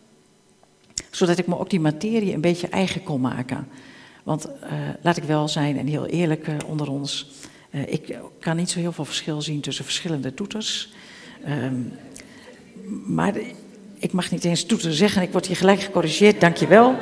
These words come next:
<clears throat> Ik zie dus het verschil wel tussen de instrumenten, maar ik weet niet altijd de naam.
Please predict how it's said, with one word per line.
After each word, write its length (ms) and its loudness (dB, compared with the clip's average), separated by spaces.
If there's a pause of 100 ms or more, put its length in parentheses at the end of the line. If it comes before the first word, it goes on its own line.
(300)
<clears throat> 880 8 (1120)
Ik 120 2
zie 180 4
dus 260 2 (140)
het 180 -4
verschil 380 2
wel 100 6
tussen 260 2
de 80 0
instrumenten, 600 0
maar 200 0
ik 100 -6
weet 160 2
niet 180 -2
altijd 280 -2
de 100 0
naam. 320 0